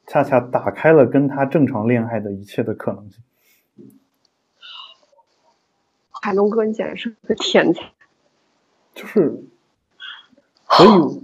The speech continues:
Speaker 2: <gasps> 我好崇拜你。
Speaker 1: 我，我只相亲过一次，然后跟那个女生就是很，就是关系还很好，当时就是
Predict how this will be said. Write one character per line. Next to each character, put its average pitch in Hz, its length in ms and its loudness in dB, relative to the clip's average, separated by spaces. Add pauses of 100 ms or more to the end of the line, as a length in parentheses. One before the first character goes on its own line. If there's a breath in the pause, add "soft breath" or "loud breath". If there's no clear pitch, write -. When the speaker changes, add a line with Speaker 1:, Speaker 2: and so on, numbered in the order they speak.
Speaker 2:
<gasps> 131 40 2
我 - 60 6
好 - 160 4
崇 135 240 4
拜 339 160 2
你。 214 180 4 (100)
Speaker 1:
我， 135 100 8
我 - 20 6
只 131 180 2
相 175 180 0
亲 185 140 0
过 165 100 2
一 117 120 0
次， 135 280 -12 (140)
然 120 180 -6
后 135 360 2 (440)
跟 160 140 -2
那 180 100 0
个 151 80 2
女 104 140 2
生 135 240 -2
就 139 140 -6
是 120 140 -4
很， 101 260 -12 (120)
就 120 280 -6
是 104 80 -10 (380)
关 156 180 0
系 123 140 -12
还 127 180 -10
很 123 160 -10
好， - 340 -20
当 104 140 -12
时 - 220 -18 (140)
就 - 120 -16
是 107 260 -8